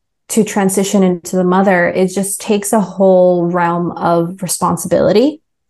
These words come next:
right? It's taking responsibility of myself, of someone else,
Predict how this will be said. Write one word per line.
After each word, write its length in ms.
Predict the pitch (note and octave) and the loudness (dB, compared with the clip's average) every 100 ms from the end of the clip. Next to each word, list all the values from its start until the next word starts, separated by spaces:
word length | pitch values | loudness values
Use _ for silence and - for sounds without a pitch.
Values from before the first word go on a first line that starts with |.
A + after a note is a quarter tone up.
| - | -4
right? 300 | F#3 F#3 G3 | 0 2 2
It's 160 | G3 F#3+ | 0 -2
taking 320 | - F#3+ F#3 | -2 -2 -2
responsibility 880 | F3+ - F#3+ F#3 F3+ F#3 F3+ F3+ D#3+ | -4 -4 -2 -2 0 2 2 2 0
of 140 | F3 | -2
myself, 420 | - E3 - F#3+ A3+ | -6 -6 -2 -2 -2
of 140 | G#3 | -6
someone 300 | - F3+ E3+ | -2 -2 -2
else, 500 | F3 A3 C4+ - - | 0 0 -2 -8 -12